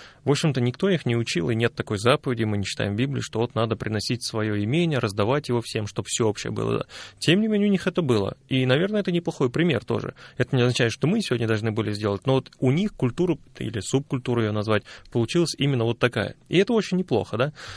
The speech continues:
Вот представьте, если бы христианин из, м, э, из Иерусалима приехал бы в какой-то другой город, скажем, в Рим, где тоже была церковь, и говорит:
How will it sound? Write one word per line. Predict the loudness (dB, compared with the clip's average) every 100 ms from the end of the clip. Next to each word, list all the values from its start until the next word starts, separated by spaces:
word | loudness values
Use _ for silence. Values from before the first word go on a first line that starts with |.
| -8
Вот | -8 -2
представьте, | -2 0 0 -2
если | -2
бы | -4
христианин | -2 -2 -2 -2 0 0
из, | 0 0 0 -4 _ _ _ -14 -6
м, | -4 -2 -4 -10 _ -20 -18
э, | -10 -8 -8 -10 -14 _ _ _ _ _ -16 -4
из | -4 0
Иерусалима | -2 0 0 2 0
приехал | 0 -2 -2 -4 -6
бы | -6
в |
какой-то | -4 -6 -6
другой | -4 -2 0
город, | 2 0 0
скажем, | -4 -4 -2
в | -2
Рим, | -2 -2
где | -4
тоже | -4 -2
была | -2 0
церковь, | -2 -2 -4 -4
и |
говорит: | -4